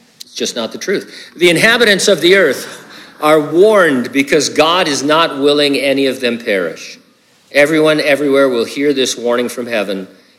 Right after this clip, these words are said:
Everyone everywhere will he-, have an opportunity to repent." It's as if you're, the entire planet on their cell phones got a warning that says,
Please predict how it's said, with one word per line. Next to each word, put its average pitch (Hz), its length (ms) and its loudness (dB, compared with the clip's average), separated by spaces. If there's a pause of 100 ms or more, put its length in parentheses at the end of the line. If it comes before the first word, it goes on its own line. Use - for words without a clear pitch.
Everyone 117 400 -4
everywhere 110 420 -4
will 104 160 -4
he-, 117 280 -8
have 110 280 -10
an 107 80 -6
opportunity 107 800 -8 (320)
to 110 280 -10
repent." 98 440 -12 (300)
It's - 180 -2
as 139 180 2
if 139 240 -2
you're, 120 400 -4
the 120 140 -10
entire 135 340 -2
planet 143 440 -4
on 107 120 -6
their 101 100 -8
cell 127 300 -2
phones 98 380 -10
got 107 180 -4
a 101 40 -2
warning 107 420 -6
that 92 140 -12
says, 101 440 -8